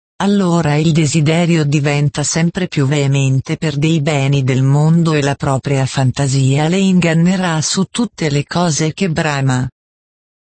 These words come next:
Ma allora lo stato è anche straordinariamente tormentoso e l'anima è nel più grande pericolo di svilupparsi in retrocessione e di non utilizzare più l'ultima grazia nel regno dell'aldilà.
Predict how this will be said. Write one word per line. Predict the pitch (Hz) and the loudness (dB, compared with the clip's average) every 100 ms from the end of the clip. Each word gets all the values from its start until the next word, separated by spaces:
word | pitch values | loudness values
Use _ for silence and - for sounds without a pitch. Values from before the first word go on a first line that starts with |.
| 170 | 0
Ma | 165 165 | 2 2
allora | 165 196 208 190 165 | 0 0 0 0 0
lo | 156 160 | 0 0
stato | - - 202 - 202 | -2 -2 -2 -2 0
è | 175 | 0
anche | 170 190 190 202 | 2 2 2 -2
straordinariamente | - 156 147 151 139 151 143 143 135 135 135 135 - 131 - | -4 -2 0 0 2 2 2 0 2 2 2 0 -2 -6 -6
tormentoso | - 151 147 165 170 - 175 170 185 170 | -4 0 2 2 0 0 0 0 0 0
e | 160 | 2
l'anima | 175 165 170 175 180 190 | 2 2 2 2 2 0
è | 196 | 0
nel | 165 151 - | 0 0 -2
più | 175 165 | -2 -2
grande | 139 131 127 135 156 | 0 0 2 2 0
pericolo | - 202 196 160 - 156 156 | -2 -2 0 0 -2 -2 -2
di | 147 143 | -2 -2
svilupparsi | 123 170 156 147 - 127 117 - - | -2 0 0 -2 -4 -2 -2 -2 -2
in | 143 139 | 0 2
retrocessione | 139 151 - 147 - 170 - - 180 196 175 | 0 -2 -2 -4 -2 -2 -2 -2 0 2 2
e | 147 | 2
di | 147 | 2
non | 160 185 190 | 2 4 2
utilizzare | 185 - 156 151 131 160 151 147 160 | 0 0 0 0 -2 -4 -2 0 -2
più | - 202 220 | -2 -2 0
l'ultima | 190 208 208 - 175 151 | 2 2 0 0 0 0
grazia | 147 180 196 170 - 185 165 | 0 -2 -2 -4 -4 -2 0
nel | 151 156 151 | 2 2 0
regno | 156 170 160 156 | 0 2 2 2
dell'aldilà. | 151 180 180 175 156 170 127 107 | 0 0 0 0 0 0 0 -4